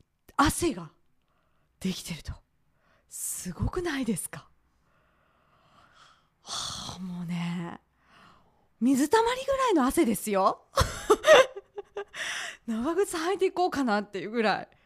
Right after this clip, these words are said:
私それ聞いてね、ちょっとやっぱ衝撃を受けました。マイケルさん、やっぱりこう、二十四時間この踊りに対する、もう踊りのことばっ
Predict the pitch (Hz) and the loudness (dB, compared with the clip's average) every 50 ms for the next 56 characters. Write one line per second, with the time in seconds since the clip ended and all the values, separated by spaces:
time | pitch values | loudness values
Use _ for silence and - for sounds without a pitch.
0 | _ _ _ _ _ _ _ _ _ _ _ _ _ _ _ _ _ _ _ _ | _ _ _ _ _ _ _ _ _ _ _ _ _ _ _ _ _ _ _ _
1 | _ - - - - - 180 - - - 156 175 185 - - 208 190 - - 196 | _ -12 -12 -12 -10 -12 -12 -12 -12 -10 -10 -10 -10 -10 -10 -12 -12 -8 -6 -4
2 | 202 202 196 190 185 175 165 165 - - _ _ - 156 151 147 _ - - - | -2 -2 -2 -2 -4 -4 -6 -10 -14 -20 _ _ -18 -18 -18 -16 _ -14 -14 -12
3 | - - 156 156 151 170 175 - - 220 214 - - 220 208 214 214 202 - - | -12 -12 -14 -12 -12 -14 -14 -6 -4 -4 -4 -2 -4 -4 -2 -2 -4 -6 -8 -14
4 | 78 - - _ _ _ _ _ _ _ _ _ _ - - - _ _ - 202 | -16 -16 -18 _ _ _ _ _ _ _ _ _ _ -20 -20 -20 _ _ -6 -4
5 | 220 254 240 226 185 170 170 - 170 160 165 - - 185 170 - - 175 165 175 | -2 -2 -4 -4 -8 -8 -8 -10 -10 -10 -10 -10 -10 -12 -12 -10 -10 -10 -8 -6
6 | 185 202 277 294 - 349 285 233 208 190 196 285 330 - 349 320 277 233 190 185 | -4 -4 -4 -2 -2 -2 -2 -2 -4 -4 -6 -8 -8 -6 -4 -4 -4 -4 -6 -6
7 | 175 175 170 - - _ _ _ _ _ _ _ _ _ - 185 165 196 196 196 | -8 -10 -10 -12 -14 _ _ _ _ _ _ _ _ _ -12 -6 -4 -4 -4 -4
8 | 233 233 247 247 226 240 226 226 220 - - 233 196 180 - - - _ _ _ | -4 -6 -6 -6 -6 -6 -8 -8 -8 -10 -14 -16 -16 -16 -18 -18 -20 _ _ _
9 | _ _ _ - 185 185 180 - 196 233 240 226 233 254 - - - 214 - - | _ _ _ -10 -8 -8 -8 -8 -8 -10 -8 -8 -8 -8 -6 -8 -8 -2 -2 -2
10 | - - | -2 -2